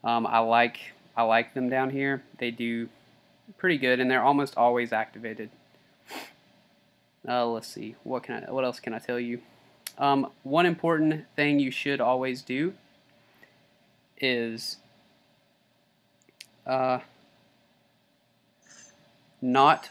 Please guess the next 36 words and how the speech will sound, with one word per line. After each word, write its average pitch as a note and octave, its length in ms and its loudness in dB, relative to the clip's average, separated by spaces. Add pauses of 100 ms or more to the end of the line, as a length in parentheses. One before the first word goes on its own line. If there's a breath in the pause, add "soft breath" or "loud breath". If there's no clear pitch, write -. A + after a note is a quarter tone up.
lay C3+ 340 2
all C3+ 320 6
of C3 140 -4
your B2 460 -2 (120)
markets C3+ 560 2
and B2 260 -6
essence B2 380 -4
gatherers B2 560 -2
directly A#2 560 -4
next A2+ 320 -8
to C#3+ 100 -4
each C#3 140 -4
other. D3 200 0
So - 140 -10
don't D3 220 -2
put, - 360 -2 (720 soft breath)
you B2+ 100 -2
know, A#2 300 -2 (840)
like, A#2 180 -2
five C3 560 8
essence B2 380 0
gatherers A#2+ 640 0
in B2+ 120 0
a A#2+ 120 0
line A#2 300 -2
right A2+ 160 -4
next A#2 220 -8
to A#2+ 60 -6
each - 140 -10
other. A2+ 260 -6 (1700)
I C3+ 100 4
don't D#3 140 6
think D3 160 2
that's B2+ 180 4
smart, B2 440 0
because A2+ 640 -4